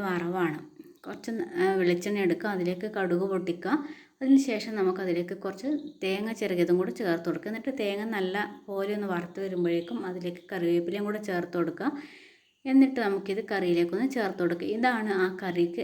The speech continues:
ഏറ്റവും കൂടുതൽ ടേസ്റ്റ് കിട്ടുക. എന്നിട്ട് നല്ലപോലെ ഒന്ന് ഇളക്കി കൊടുക്കുക. എല്ലാ, ആ, സ്ഥലത്തും നല്ലപോലെ ഒന്ന് ഈ തേങ്ങയുടെ വറവൊക്കെ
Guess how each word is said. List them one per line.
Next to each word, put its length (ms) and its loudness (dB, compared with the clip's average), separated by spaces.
ഏറ്റവും 420 -6
കൂടുതൽ 300 4
ടേസ്റ്റ് 340 -4
കിട്ടുക. 240 -2
എന്നിട്ട് 300 -2
നല്ലപോലെ 600 2
ഒന്ന് 180 6
ഇളക്കി 340 -2
കൊടുക്കുക. 340 -4
എല്ലാ, 240 2
ആ, 20 6
സ്ഥലത്തും 500 -2
നല്ലപോലെ 580 2
ഒന്ന് 160 2
ഈ 40 0
തേങ്ങയുടെ 520 8
വറവൊക്കെ 400 -6